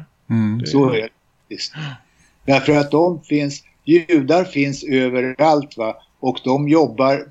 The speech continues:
Speaker 2: för att stärka sina positioner. Eh, och de, de äger och kontrollerar Hollywood och media och,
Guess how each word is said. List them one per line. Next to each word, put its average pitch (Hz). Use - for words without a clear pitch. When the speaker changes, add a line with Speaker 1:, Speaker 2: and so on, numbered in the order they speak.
Speaker 2:
för 143
att 131
stärka 127
sina 120
positioner. 101
Eh, 123
och 139
de, 151
de 147
äger 160
och 160
kontrollerar 147
Hollywood 151
och 143
media 120
och, 135